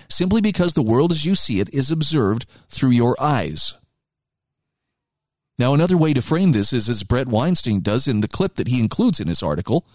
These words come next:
that an apology is a discussion of debt. Those who rally against, "I'm sorry you feel that way," focus on the debt part,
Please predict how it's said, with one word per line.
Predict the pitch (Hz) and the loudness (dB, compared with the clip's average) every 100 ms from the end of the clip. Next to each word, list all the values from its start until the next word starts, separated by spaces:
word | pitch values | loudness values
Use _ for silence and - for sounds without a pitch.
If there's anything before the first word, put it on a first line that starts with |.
| _ - - | _ -20 -4
that | 156 | 0
an | 165 165 | 2 0
apology | - 254 262 196 185 | 0 0 0 -2 -2
is | 165 | -2
a | 147 | -2
discussion | 139 - 175 170 - | -4 -2 0 -2 0
of | 123 104 110 | -2 -2 -2
debt. | 151 - - - _ _ _ _ _ - - | -2 -2 -10 -14 _ _ _ _ _ -20 -6
Those | 104 185 214 | 0 2 2
who | 202 | 2
rally | 135 156 160 143 | 2 2 2 0
against, | 123 156 107 123 | 0 0 0 0
"I'm | 127 | 0
sorry | 117 156 160 143 | 0 2 2 4
you | 131 | 2
feel | - 190 123 | 2 0 0
that | 104 | 0
way," | 104 117 | 0 0
focus | 143 165 151 | 0 0 0
on | 143 131 | 0 0
the | 107 | 0
debt | - 165 - | -2 -4 -4
part, | - 87 80 | -4 -4 -4